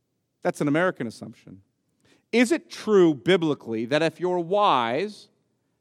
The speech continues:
things may go well for you? Yes, they may.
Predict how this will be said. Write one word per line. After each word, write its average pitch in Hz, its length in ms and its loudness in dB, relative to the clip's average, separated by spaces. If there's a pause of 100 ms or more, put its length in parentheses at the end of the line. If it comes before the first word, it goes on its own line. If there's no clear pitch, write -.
(100)
things 180 320 -2
may 170 220 4
go 170 200 0
well 160 260 0
for 135 180 -10
you? 92 300 -12 (920)
Yes, 277 500 -8 (640)
they 147 160 0
may. 151 460 0